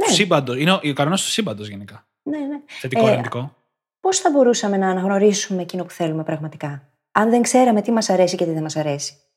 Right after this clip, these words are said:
Speaker 2: Τα βαφτίζουμε δυσάρεστα, αλλά δεν είναι δυσάρεστα. Είναι οδηγοί. Μας δείχνουν που θέλουμε να πάμε. Βρίσκεις τι δεν θέλεις για να καταλήξεις εκείνο που θέλεις. Αλλά αν δεν περάσεις
Speaker 1: Μμμ.
Speaker 2: μέσα από αυτό, πώς θα το βρεις;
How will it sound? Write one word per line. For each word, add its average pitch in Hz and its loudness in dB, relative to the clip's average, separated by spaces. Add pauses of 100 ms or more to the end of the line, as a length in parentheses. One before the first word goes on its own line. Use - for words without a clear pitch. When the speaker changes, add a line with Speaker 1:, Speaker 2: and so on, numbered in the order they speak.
(340)
Speaker 2:
Τα 240 0
βαφτίζουμε 330 0
δυσάρεστα, 180 0
αλλά 202 0
δεν 285 -4
είναι 330 -2
δυσάρεστα. 185 0
Είναι 214 0
οδηγοί. 226 2
Μας 165 -4
δείχνουν 226 0
που 262 -14
θέλουμε 254 2
να 202 0
πάμε. 180 0 (960)
Βρίσκεις 240 0
τι - 4
δεν 214 2
θέλεις 202 0
για 208 0
να 208 2
καταλήξεις 202 -2
εκείνο 294 0
που 302 0
θέλεις. 220 2
Αλλά 170 -2
αν 190 0
δεν 226 2
περάσεις 226 4
Speaker 1:
Μμμ. 294 0
Speaker 2:
μέσα 214 -2
από 185 -6
αυτό, 262 -6
πώς 349 -2
θα 330 0
το 240 0
βρεις; 147 -4